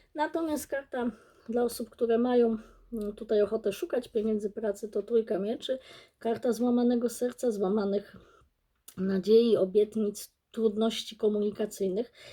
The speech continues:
I tak, może na, w tym tygodniu być nam ciężko wejść w jakieś dobre układy,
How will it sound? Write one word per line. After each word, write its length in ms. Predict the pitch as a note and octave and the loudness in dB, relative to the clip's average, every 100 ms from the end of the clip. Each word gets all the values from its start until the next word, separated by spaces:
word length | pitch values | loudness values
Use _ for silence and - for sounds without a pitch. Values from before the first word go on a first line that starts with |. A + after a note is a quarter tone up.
| - | -12
I 120 | A#3+ G3+ | -10 -4
tak, 280 | C4 B3 | -2 0
może 380 | A3 A#3 B3+ B3+ | 2 4 6 6
na, 280 | A3+ A3+ G3 | 6 4 2
w 100 | - | 0
tym 160 | B3 B3+ | -4 0
tygodniu 420 | A3+ A3+ A#3+ A3+ | 2 4 4 4
być 260 | A#3 A#3 | 4 2
nam 200 | A#3 A#3 | 0 0
ciężko 640 | A3 - C4 B3+ - - - _ _ - | -2 -2 -2 -2 -6 -12 -16 _ _ -14
wejść 540 | G#3+ G3 G#3+ F#3+ - - | -10 -2 2 2 0 -6
w 20 | |
jakieś 340 | G3 G#3 F#3+ | -6 -4 -2
dobre 340 | G3 G#3+ C4 D4+ | 0 4 4 4
układy, 480 | - F#3+ E3+ D#3 | 0 -2 -2 -4